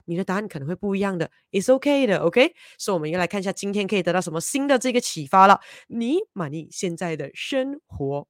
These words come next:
吗？OK，so 我们开始 with 这一个的这一个话题呢，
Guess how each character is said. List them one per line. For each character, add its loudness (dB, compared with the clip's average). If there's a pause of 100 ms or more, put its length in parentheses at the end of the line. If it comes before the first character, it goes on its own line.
吗？ -2 (1400)
OK，so 0 (440)
我 -4
们 -2
开 -2
始 -4
with -4
这 0
一 -6
个 2
的 -2
这 -6
一 -4
个 -4
话 2
题 -12
呢， -8